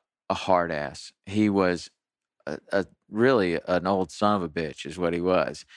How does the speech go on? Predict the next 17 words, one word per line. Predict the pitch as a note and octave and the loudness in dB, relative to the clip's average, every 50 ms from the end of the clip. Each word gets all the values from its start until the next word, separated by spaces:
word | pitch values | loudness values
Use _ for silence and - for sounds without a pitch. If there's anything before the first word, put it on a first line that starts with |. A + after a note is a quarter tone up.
| - - _ - | -20 -20 _ -6
and | - F#2 F#2+ F#2 F#2 F2+ F2+ F2 F2 E2+ - _ _ _ - | -2 0 0 2 2 2 0 0 -2 -6 -10 _ _ _ -4
had | G#2+ G#2+ G#2+ G#2 G2+ F2+ F#2 G2 | 0 2 4 4 4 2 -2 -8
great | G2 G2+ G#2 A2 A2 A2 G#2+ - - | -4 0 2 4 4 2 0 -2 -6
attention | G2 - - G#2 F#2+ F2+ - F2+ F2+ | -8 -8 -6 -6 -6 -6 -8 -10 -12
to | E2 D#2 | -12 -10
detail. | D2 F2 E2+ E2 - F2 C#2+ B1 - - - _ _ _ _ _ _ _ _ _ _ - | -8 -8 -8 -6 -8 -10 -10 -10 -12 -16 -20 _ _ _ _ _ _ _ _ _ _ -2
And | - F#2+ G2 F#2 F2+ F2+ F2 F2 F2 F2 | 0 2 2 2 2 2 0 0 -2 -4
his | F2 F#2 A2 A2 F#2+ | 0 2 2 2 2
son, | - - - B2 A#2+ A2+ A2 G#2+ G#2 G#2+ G#2+ G#2 | 0 -2 0 2 2 2 2 0 -2 -2 -6 -4
Joe | F#2 G#2 G#2 G#2 G#2 | 0 2 2 2 2
Bressler, | F2+ G2 F#2+ F#2+ F2+ - - G2 F#2+ F#2+ F#2+ F2+ E2 | 2 2 2 2 2 0 -2 -2 0 0 0 -2 0
gave | F2 G2+ G2 G2 | 0 2 2 2
me | G2 G2 | 0 -2
my | F#2+ F#2+ F#2 | -2 -4 -2
first | - - G#2 G2+ - - | 0 0 0 0 0 0
job. | - F#2+ F2 E2+ F2 E2+ E2+ E2 - - - - - _ _ _ _ - | 2 2 2 2 2 0 -4 -8 -20 -20 -20 -20 -20 _ _ _ _ 0
And | - A2 G#2 G2 F#2+ F#2+ F#2 F#2 F2 - | 2 4 4 4 4 2 2 -2 -4 -6